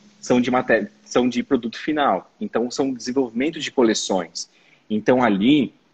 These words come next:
eu trabalho desenvolvendo coleções, criando tudo isso que vocês aprendem, tipo, na faculdade, esse processo inteiro. Mas outra profissão que existe hoje na moda também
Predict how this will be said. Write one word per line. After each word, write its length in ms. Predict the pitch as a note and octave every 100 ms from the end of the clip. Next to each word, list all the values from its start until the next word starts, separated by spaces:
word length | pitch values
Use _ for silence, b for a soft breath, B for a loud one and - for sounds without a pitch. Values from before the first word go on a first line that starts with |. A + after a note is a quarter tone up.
| -
eu 80 | A2
trabalho 320 | A#2 A2 A2+
desenvolvendo 520 | G#2 G#2 G#2+ G#2 G2
coleções, 600 | B2 A#2+ - A#2+ B2+ C3+
criando 340 | - B2+ B2+ B2+
tudo 260 | G3+ B3
isso 220 | F#3 -
que 80 | -
vocês 300 | E3+ - C#3
aprendem, 480 | C#3+ - B2+ C3 A#2
tipo, 260 | - - A2+
na 100 | A2+
faculdade, 480 | - A2 G#2 A2+
esse 140 | G#2+ -
processo 480 | A2 - C3 - E3+
inteiro. 420 | - A2+ F#2 - _ b b b b -
Mas 720 | B2 B2+ B2+ B2 B2+ B2 -
outra 240 | D3 E3 F3
profissão 440 | D#3+ C#3+ - B2+
que 160 | - B2
existe 760 | F#2+ F#2+ B2+ F3 - B2+ G#2+ G2+
hoje 280 | G#2+ G#2+
na 120 | G#2 F#2+
moda 280 | F#2 F2+
também 640 | - F#2 F2+ F#2 D3+ C#3+